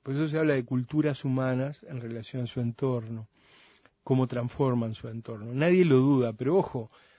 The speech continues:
hace cuarenta años la comida era una cuestión servil, una cuestión menor. Eh, el fútbol también. Hoy en día todo es cultura y en todo podés ser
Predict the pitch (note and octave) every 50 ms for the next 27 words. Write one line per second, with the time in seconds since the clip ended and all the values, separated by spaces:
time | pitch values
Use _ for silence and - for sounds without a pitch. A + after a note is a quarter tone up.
0 | _ _ - B2 C3 C3 - C#3 C3 B2 A2+ A#2 - B2 B2 C3+ C#3 C#3+ C3+ C3+
1 | C#3+ C3+ C3+ C3+ C3+ C#3 C#3+ E3+ G3 G3+ C3+ A2 G#2+ A2 A#2 A#2+ A#2+ B2+ D#3 E3+
2 | E3 D3 C3 C3 C#3+ F3+ A3+ G#3 C#3 B2+ B2 C#3+ F3+ A#3 A#3+ D#3+ C#3 B2 A2+ A#2+
3 | A#2 - - C#3 C#3 C#3+ - - E3+ D#3 C#3+ C3+ C#3 C#3+ D3 D#3 E3 C#3+ B2+ A#2+
4 | A2+ A#2+ A2+ - - B2+ B2+ B2+ B2+ B2+ A#2+ A#2 B2+ C3+ C3+ B2+ A#2+ A2 G#2+ _
5 | _ _ _ - - - - - - - _ _ - - C3+ A#2+ A2+ A2+ A#2 A2+
6 | A2+ A#2 A2+ - - D#3 C#3+ C#3 D3+ C3+ B2 A2 B2+ A#2+ A#2+ B2 C3 C#3 C3+ B2+
7 | A#2+ A2+ G2+ - _ _ _ _ _ _ _ - - C#3 D3+ D#3+ D#3 D3+ D3+ E3
8 | D#3+ D3 - - D3+ C#3+ C3 A#2+ A#2 A2+ G#2 _ - - A2 G#2+ G#2+ - B2 A#2
9 | A2+ B2 C3+ - _ _ - - - - _ _ - C3+ B2+ C3 B2+ B2 - -
10 | C#3+ D3 D#3+ D#3+ D3 C3 - C3 B2+ B2+ C3+ C3 - - - C3+ B2 B2+ B2+ C3+
11 | C#3+